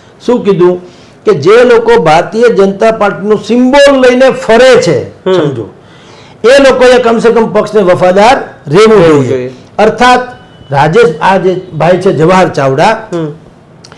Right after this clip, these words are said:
Speaker 1: એ પણ ભારતીય જનતા પાર્ટીમાં છે, એટલે એ લોકોને ઉપર એણે આવી ધોંસ બોલાવી. તો પછી શું થયું? એણે એક વીડિયો જાહેર કર્યો જવાહર ચાવડાએ,
Speaker 2: હમ.
Speaker 1: અને જે ભારતીય
Speaker 2: પોસ્ટર.
Speaker 1: જનતા પાર્ટીનું પોસ્ટર હતું એને પેલા ઢાંક્યું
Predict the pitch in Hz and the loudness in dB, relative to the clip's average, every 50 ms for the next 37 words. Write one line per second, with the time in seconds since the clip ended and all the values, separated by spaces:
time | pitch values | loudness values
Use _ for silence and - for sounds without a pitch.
0 | - - - - - 175 185 190 196 214 214 214 - - - - - - - - | -20 -20 -20 -8 -4 -2 -2 0 0 0 0 0 0 -4 -8 -16 -20 -20 -20 -20
1 | - - - 135 151 160 165 165 202 196 156 170 180 170 214 208 - 196 196 190 | -20 -12 -6 -4 -2 -2 -2 -4 -6 -6 -6 -4 -4 -2 -2 -2 -2 -2 -4 -2
2 | 196 202 202 208 196 - 190 208 208 - - - - - - - - 190 180 - | -2 -2 -2 -2 -2 -2 -4 -6 -6 -8 -16 -20 -20 -20 -20 -14 -10 -10 -6 -2
3 | 202 208 226 220 214 196 175 196 196 202 208 214 208 - 196 190 - 202 190 185 | 0 2 4 4 2 0 0 -2 -2 -2 -2 -2 -2 -4 -4 -4 -2 0 0 0
4 | 180 190 202 190 165 175 170 185 156 117 139 156 175 165 123 117 131 139 139 127 | 0 0 0 -2 -2 -2 -2 -2 -4 -4 -4 -2 -2 -2 -4 -6 -8 -8 -8 -8
5 | 120 123 - - - 175 - - 208 - 247 240 - - 233 214 - - 165 160 | -10 -10 -12 -12 -12 -12 -8 -8 -6 -6 -6 -6 -6 -4 -4 -4 -2 -2 -4 -4
6 | 165 - - 220 247 247 233 208 196 180 139 147 160 190 202 233 240 226 208 214 | -4 -4 -4 -2 0 2 2 0 0 -2 -4 -4 -4 -4 -2 0 0 0 2 2
7 | 214 208 214 196 - 190 190 190 185 - - 143 135 156 175 190 185 175 170 180 | 2 2 0 -2 0 0 0 0 -2 -4 -6 -10 -6 -4 -2 -2 -2 -2 -2 -4
8 | 170 170 165 160 175 190 185 160 143 143 156 - - - - - - - - - | -6 -4 -4 -4 -2 -2 -2 -2 -4 -8 -12 -18 -20 -20 -20 -20 -20 -20 -18 -12
9 | - 170 185 190 190 175 165 185 180 156 127 143 156 156 - 180 - - 160 170 | -8 -4 -2 -2 -2 -2 0 0 -2 0 0 -2 -2 0 0 0 0 0 0 0
10 | 170 196 196 190 190 190 185 180 185 185 185 175 175 175 170 165 170 185 190 185 | 0 2 2 0 0 0 -2 0 -2 -4 -4 -4 -4 -4 -4 -4 -4 -4 -4 -4
11 | 180 185 185 185 175 180 170 170 170 170 175 165 175 180 165 135 117 139 170 196 | -2 -2 -2 -2 -2 -2 -4 -4 -4 -4 -4 -4 -2 -2 -2 -2 -2 -2 -2 -2
12 | 196 208 202 147 113 | 0 -2 -2 -2 -4